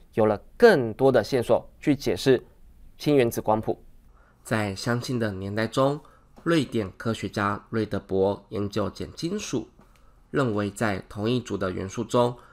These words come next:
元素的光谱可能会有所关联，也尝试寻找这些波长之间的规律，但是所写下来包含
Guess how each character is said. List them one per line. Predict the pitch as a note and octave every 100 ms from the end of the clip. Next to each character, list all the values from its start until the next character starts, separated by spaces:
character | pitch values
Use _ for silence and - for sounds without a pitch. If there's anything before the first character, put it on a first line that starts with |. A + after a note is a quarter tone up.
| - _
元 | - G#2
素 | B2+ F3+
的 | G#2
光 | - A#2 A#2+
谱 | G#2+ - - _
可 | - G2
能 | F#2+ G2
会 | - B2+
有 | G2+ G2
所 | - F#2+
关 | - A2+ B2
联， | G#2+ G2 A#2+ _ _ - - _ -
也 | G#2
尝 | - G#2
试 | A#2+ C#3+ A2+
寻 | - G2+
找 | G2 - - _
这 | F3+ D#3
些 | D#3+
波 | D3 - G3+
长 | G3 G#2+ G2+
之 | A2
间 | A#2 A2
的 | F#2
规 | - G2+
律， | G2 F2+ - _ _ _ - _
但 | A#2 A2
是 | G2+ A2+ G2+ E2+ -
所 | - - A2+
写 | - G#2+ F2
下 | - C#3+
来 | G2+ F#2+ G2+ - _ -
包 | - G3+
含 | G3+ A#2+ A2+